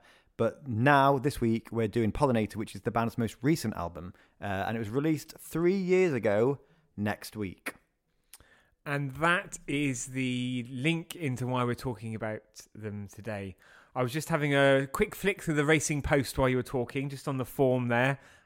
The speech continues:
Speaker 2: And this album, as you say, it was released in, uh, two thousand seventeen, um, and it did, uh, really well, actually, when it was released. It got to number four in the U K album chart, uh, and also did brilliantly, uh,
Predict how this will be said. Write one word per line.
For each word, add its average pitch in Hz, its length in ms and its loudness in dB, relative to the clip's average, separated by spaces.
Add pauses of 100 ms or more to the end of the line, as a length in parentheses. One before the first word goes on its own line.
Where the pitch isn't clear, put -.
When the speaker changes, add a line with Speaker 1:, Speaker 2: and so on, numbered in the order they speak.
(100)
Speaker 2:
And 135 260 -2
this 165 300 -2
album, 135 500 -2
as 151 140 -6
you 135 60 -8
say, 113 320 -4 (280)
it 135 60 -8
was 123 120 -4
released 170 300 -2
in, 131 360 -2
uh, 120 240 0
two 196 140 -6
thousand 127 240 -4
seventeen, 127 560 -6 (420)
um, 117 300 -2
and 135 100 -8
it 131 160 -10
did, 160 360 0 (220)
uh, 120 380 -2
really 226 260 -2
well, 180 300 6
actually, 110 380 -4
when 104 120 -4
it 110 120 -8
was 104 140 -12
released. 101 380 -10
It 120 160 -12
got - 360 -10
to 101 340 -8
number 110 680 -6
four 135 400 4 (180)
in 107 140 -8
the 104 60 -8
U 104 120 -8
K 95 180 -10
album 98 260 -10
chart, 101 320 -12 (340)
uh, 113 260 -4
and 117 120 -6
also 117 360 -6
did 104 300 -8
brilliantly, 110 800 -4
uh, 98 440 -10